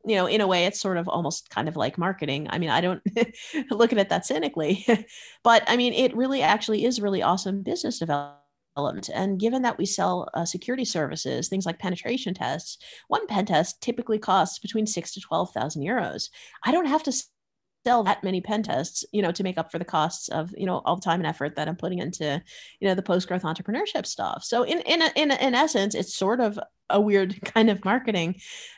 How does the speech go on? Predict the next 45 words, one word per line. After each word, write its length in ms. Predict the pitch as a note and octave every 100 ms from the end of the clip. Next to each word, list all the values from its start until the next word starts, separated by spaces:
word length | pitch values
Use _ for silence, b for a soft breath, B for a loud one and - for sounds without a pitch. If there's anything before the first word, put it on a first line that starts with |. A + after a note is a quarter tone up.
| B
Uh, 340 | A3 G#3+ A3
but 160 | F#3 C4
at 140 | C4+
the 60 | C4
same 200 | B3+ A#3
time, 360 | A#3 B3 A3 A3+
you 100 | A3+
know, 100 | A3
it's 220 | A3+ A#3
also 220 | A#3 A#3
completely 400 | A3 G#3 G#3+ G3
related 420 | F#3 F3+ F#3 F3
to 80 | F#3+
what 120 | E3+
I'm 140 | D#3 F3
doing. 420 | G#3 A3+ F3 F3+
And, 420 | - F3+ F3+ F#3 -
you 100 | A3+
know, 120 | F3+
it's 140 | F3 F#3+
just 140 | G3+
totally 280 | G3 F3+ E3+
symbiotic. 800 | - F#3+ D#3+ G3 D4+ A3 A#2+ -
So 160 | A3
it's 140 | A#3 -
kind 160 | C4+
of 80 | B3
using 580 | G#3+ B3 A#3+ A#3+ A3+ G#3+
my 460 | G3+ F#3+ F#3+ G#3 G#3 B B B
activism, 960 | G3 G#3+ A3 F#3+ F3+ F3+ F#3 F3+ F#3 -
you 140 | G3 G3
know, 220 | E3 E3
to 220 | F#3 F3+
support 400 | F3+ F#3 G#3 -
my 80 | -
company, 440 | - C#4 A3 D#3+ E3+
but 100 | F#3
then 100 | F3+
also 180 | F#3
using 280 | F#3 F#3 F3+
my 80 | F3
company 540 | - G3+ G3 D3+ C#3+ -
to 80 | D#3+
pay 200 | C3+ C3+
for 340 | - G2+ E3